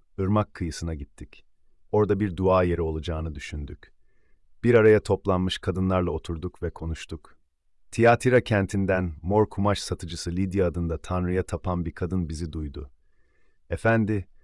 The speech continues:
Pavlus'un söylediklerini dinlemesi için onun yüreğini açtı. O ve ev halkı vaftiz olduktan sonra, "Eğer beni Efendi'ye sadık saydınızsa, lütfen evime gelin ve bizimle kalın." diye yalvardı. Böylece bizi ikna etti.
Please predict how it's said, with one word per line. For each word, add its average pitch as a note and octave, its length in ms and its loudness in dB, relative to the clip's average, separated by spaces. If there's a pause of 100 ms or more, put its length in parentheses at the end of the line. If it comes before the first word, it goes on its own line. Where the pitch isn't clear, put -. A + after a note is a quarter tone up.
(280)
Pavlus'un G#2+ 440 0
söylediklerini F#2 720 -2
dinlemesi F2+ 500 -2
için E2+ 280 -6
onun F#2 300 -2
yüreğini E2+ 380 -2
açtı. - 460 -12 (960)
O A2+ 160 6
ve G#2+ 80 6
ev G2 180 4
halkı F2+ 460 0
vaftiz F2+ 380 -2
olduktan F2+ 440 0
sonra, D2+ 480 -6 (440)
"Eğer G#2 320 6
beni G#2+ 160 4
Efendi'ye G2 500 2
sadık F#2 400 0
saydınızsa, F#2 800 -2 (200)
lütfen A2 340 2
evime G#2 360 4
gelin G2 480 2
ve F2+ 140 -2
bizimle F#2+ 300 0
kalın." E2+ 360 -4
diye D2+ 160 -6
yalvardı. C#2+ 580 -8 (720)
Böylece G#2+ 380 6
bizi E2+ 160 -6
ikna D2+ 280 -6
etti. - 300 -14